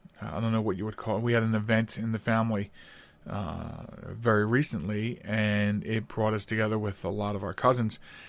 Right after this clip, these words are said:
And it got, uh, all of us really thinking, and we had some conversation about this,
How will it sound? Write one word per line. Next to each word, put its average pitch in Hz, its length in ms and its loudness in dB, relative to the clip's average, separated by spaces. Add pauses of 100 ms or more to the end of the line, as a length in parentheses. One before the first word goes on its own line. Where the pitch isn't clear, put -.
(380)
And 147 560 10 (2250)
it 139 200 4
got, 139 360 12 (420)
uh, 113 420 -4
all 151 200 10
of 127 100 8
us 117 140 2
really 117 240 4
thinking, 127 460 0
and 101 80 0
we 104 80 0
had 113 160 2
some 117 120 -4
conversation 110 600 0
about 104 180 -4
this, 110 280 -6